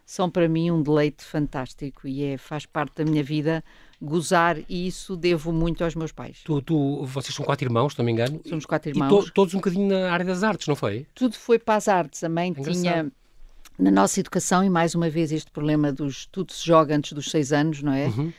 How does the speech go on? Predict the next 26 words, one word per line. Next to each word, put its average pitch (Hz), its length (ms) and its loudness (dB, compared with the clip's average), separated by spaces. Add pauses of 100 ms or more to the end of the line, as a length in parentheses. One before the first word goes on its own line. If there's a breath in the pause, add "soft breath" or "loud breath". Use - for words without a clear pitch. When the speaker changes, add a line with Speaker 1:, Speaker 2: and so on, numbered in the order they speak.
(300 loud breath)
Speaker 1:
Eh, 151 380 -2
que 151 200 -2
é 143 60 2
um, 139 360 2
um 147 60 4
livro 151 220 2
de - 140 -20
psicologia 147 540 -8
inf-, 139 160 -4 (380)
para, 135 360 -2
para 131 240 -6
a 127 40 -2
educação. 151 640 -4 (420 soft breath)
Eh, 160 360 0 (200)
este, 170 340 -4
este 151 480 -2
título 170 340 -2
é 156 80 4
muito 160 240 0
forte 156 760 -2
e, 160 320 -2
de - 100 -10
facto, - 280 -6
se - 140 -6
assim 175 340 0
é, 165 300 2